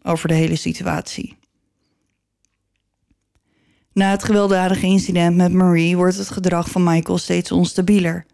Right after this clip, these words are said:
Hij richt zijn woede op alles wat religieus is en vernietigt alle Bijbels en religieuze boeken in zijn huis. De eens zo vriendelijke en zachtaardige man raakt snel geïrriteerd,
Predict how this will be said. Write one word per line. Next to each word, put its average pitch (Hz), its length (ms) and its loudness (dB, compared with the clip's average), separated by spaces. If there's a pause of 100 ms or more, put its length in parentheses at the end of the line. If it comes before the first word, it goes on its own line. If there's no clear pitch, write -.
(420)
Hij 214 160 0
richt 240 200 2
zijn 247 180 4
woede 214 260 4
op 220 260 2
alles 233 300 0
wat 240 140 0
religieus 220 680 0
is 196 240 0
en 202 140 2
vernietigt 190 600 0
alle 214 260 2
Bijbels 190 540 2
en 196 120 0
religieuze 180 680 0
boeken 175 260 -2
in 180 120 2
zijn 180 180 2
huis. 190 500 0 (640)
De - 80 -12
eens 185 180 2
zo 180 140 0
vriendelijke 185 580 2
en 190 220 4
zachtaardige 180 640 0
man 180 360 4
raakt 185 220 -2
snel 214 300 2
geïrriteerd, 190 760 0